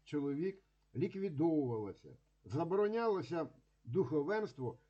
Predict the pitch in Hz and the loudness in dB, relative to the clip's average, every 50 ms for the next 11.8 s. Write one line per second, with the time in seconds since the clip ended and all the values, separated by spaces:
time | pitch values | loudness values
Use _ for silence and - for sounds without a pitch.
0 | _ - 110 156 175 165 160 147 127 147 165 165 170 160 123 151 190 190 196 180 | _ -2 2 2 4 4 4 4 4 2 0 0 0 -2 -2 -2 0 0 0 0
1 | 160 131 101 87 82 71 - _ _ _ _ _ _ - 156 151 147 - - 151 | 0 0 -2 -4 -6 -10 -14 _ _ _ _ _ _ 0 4 4 4 4 2 -2
2 | 175 180 190 160 - _ _ _ _ _ _ - 127 131 127 123 120 104 110 143 | -2 -2 -2 -4 -6 _ _ _ _ _ _ -6 -4 -2 -2 -2 -4 -4 0 2
3 | 190 190 151 170 170 156 175 165 135 156 175 160 147 127 107 95 85 - - _ | 2 2 4 4 2 2 2 0 0 2 2 4 4 2 0 -2 -6 -10 -14 _
4 | _ _ _ - 95 107 143 170 214 233 226 196 - 202 190 185 165 123 160 165 | _ _ _ -12 -6 -4 -2 0 2 2 0 0 0 2 2 2 0 -2 -2 0
5 | 151 151 156 156 151 156 165 165 180 196 190 135 - 185 190 185 170 131 110 123 | 2 2 2 2 2 2 2 2 2 2 0 -2 -4 -4 -4 -2 -2 -2 -2 0
6 | 135 151 147 131 117 120 113 - - 101 107 104 - - _ _ _ - - 139 | 2 4 2 2 2 -2 -6 -8 -10 -10 -10 -10 -12 -14 _ _ _ -4 0 2
7 | 170 160 123 - - 190 202 202 - - 196 180 139 131 127 127 175 196 202 202 | 2 2 2 0 -4 -6 -4 -6 -6 -8 -8 -6 -4 -4 -2 -2 0 2 2 0
8 | - - 165 156 147 139 135 123 98 95 101 101 - _ _ - 147 160 151 123 | 0 -2 0 2 2 2 0 -2 -4 -8 -10 -14 -16 _ _ -8 -4 -4 -4 -4
9 | - - _ - - 202 214 - - 208 196 - 180 185 175 - - _ _ _ | -6 -10 _ -4 -2 -2 -2 -2 -4 -6 -6 -4 -6 -8 -8 -8 -14 _ _ _
10 | _ - 117 143 196 165 147 165 233 226 - - 190 190 123 131 165 160 151 131 | _ -4 2 2 2 2 2 0 -4 -4 -6 -6 -6 -6 -4 -4 -2 0 0 0
11 | 123 - 160 - 143 - 147 147 131 113 - - 87 - - | 0 -2 -4 -4 -4 -2 -2 -2 -2 -2 -4 -8 -16 -18 -20